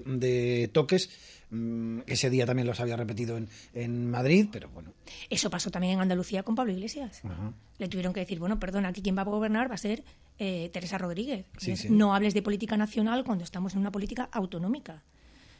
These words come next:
Speaker 2: Entonces, bueno, yo creo que es aprovechar un poco los cartuchos, porque volvemos a lo mismo. Eh, aquí no se ha conocido estructuras de partido, de determinados partidos,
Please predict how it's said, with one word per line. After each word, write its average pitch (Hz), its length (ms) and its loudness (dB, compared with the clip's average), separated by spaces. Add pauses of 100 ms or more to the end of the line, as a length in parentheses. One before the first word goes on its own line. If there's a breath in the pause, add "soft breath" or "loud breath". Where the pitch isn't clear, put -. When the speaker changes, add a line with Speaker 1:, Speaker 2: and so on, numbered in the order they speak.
Speaker 2:
Entonces, 196 220 -2
bueno, 220 140 4
yo 214 120 4
creo 214 80 0
que 254 60 -6
es - 80 -6
aprovechar 226 380 -2
un 214 80 4
poco 226 160 -4
los 226 140 -4
cartuchos, 185 680 -14 (380 loud breath)
porque 185 600 -4 (120)
volvemos 202 400 4
a 233 60 2
lo 220 80 4
mismo. 208 460 -2 (380 soft breath)
Eh, 185 760 -6 (420 soft breath)
aquí 233 640 2
no 226 180 4
se 254 100 0
ha 220 40 0
conocido 240 380 2
estructuras 208 420 -2
de 220 80 2
partido, 214 520 0
de 185 200 -6
determinados 190 500 2
partidos, 254 580 0